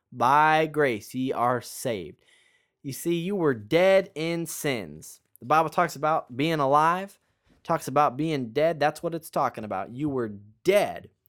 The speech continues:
You were, you were dead in sins. That was your sin nature. W-, how could you be dead? You're walking around, you're physically bl-,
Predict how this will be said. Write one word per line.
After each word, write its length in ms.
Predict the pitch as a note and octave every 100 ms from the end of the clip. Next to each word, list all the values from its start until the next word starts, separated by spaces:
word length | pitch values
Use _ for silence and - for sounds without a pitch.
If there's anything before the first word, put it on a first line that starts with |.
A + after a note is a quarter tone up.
| _ _ _ -
You 300 | C3+ F#3+ G#3
were, 360 | E3 B2 G2+ _ _ _
you 180 | - D#3+
were 300 | D#3+ A#2+ G#2 G2+ -
dead 340 | D#3+ F3+ E3
in 200 | A#2 G2+
sins. 680 | - - G2+ D2 C2 - - _ _ -
That 180 | D#3 F3+
was 220 | E3 C3
your 160 | C#3+ B2
sin 580 | - - G3 G#3 G#3
nature. 520 | G3 F3 F3 - - - _ _ -
W-, 160 | - -
how 300 | B2+ - G3
could 240 | G3+ F#3
you 100 | D3+
be 200 | D#3+ F3
dead? 440 | C#3+ D#3+ C3+ A#1 - _ _ _ -
You're 200 | C#3 C#3
walking 420 | D#3+ F3+ - D#3
around, 460 | D3+ F3+ E3 D#3+
you're 80 | C3
physically 500 | - F3+ D#3+ D#3+ D#3+
bl-, 200 | B2+ D3+